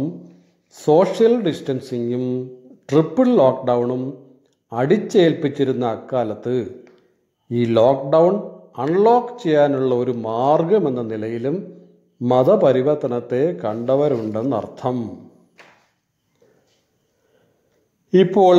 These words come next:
പ്രചുരപ്രചാരത്തിലുള്ള ഈ പ്രയോഗങ്ങൾ വെച്ചുകൊണ്ട് പറഞ്ഞാൽ കേരള സമൂഹത്തിൽ നാരായണഗുരുവിൻ്റെ സാന്നിധ്യത്തിൽ സംഭവിച്ചത് പത്തൊമ്പതാം നൂറ്റാണ്ടിൽ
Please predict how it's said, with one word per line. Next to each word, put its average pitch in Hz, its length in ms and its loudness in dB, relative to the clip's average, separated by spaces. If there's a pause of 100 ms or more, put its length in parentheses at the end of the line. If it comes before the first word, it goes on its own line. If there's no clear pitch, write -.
പ്രചുരപ്രചാരത്തിലുള്ള 127 1300 -2 (340)
ഈ 120 100 -6 (200)
പ്രയോഗങ്ങൾ 139 800 2
വെച്ചുകൊണ്ട് 117 560 -2
പറഞ്ഞാൽ 101 540 -4 (960)
കേരള 170 540 4
സമൂഹത്തിൽ 120 680 -4 (720)
നാരായണഗുരുവിൻ്റെ 147 1120 2
സാന്നിധ്യത്തിൽ 120 960 -6
സംഭവിച്ചത് 110 800 -4 (1040)
പത്തൊമ്പതാം 165 760 2
നൂറ്റാണ്ടിൽ 127 720 -2